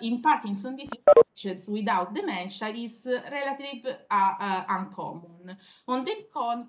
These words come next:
on the contrary, uh, impaired thalamic striatal cholinergic denervation has been frequently reported in D L B patients,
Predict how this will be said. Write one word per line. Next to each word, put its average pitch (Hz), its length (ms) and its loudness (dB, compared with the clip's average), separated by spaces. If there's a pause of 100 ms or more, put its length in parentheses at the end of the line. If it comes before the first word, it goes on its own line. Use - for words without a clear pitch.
on 247 100 -4
the 381 100 -6
contrary, 233 680 -4
uh, 196 640 0
impaired 240 520 -2
thalamic 220 540 2
striatal 208 760 -4
cholinergic 196 540 -4
denervation 240 600 -6
has 220 180 -8
been 208 320 -4 (320)
frequently 208 460 0
reported 175 560 -4
in 165 180 -10
D 170 120 -6
L 165 100 -6
B 160 200 -8
patients, 202 600 -4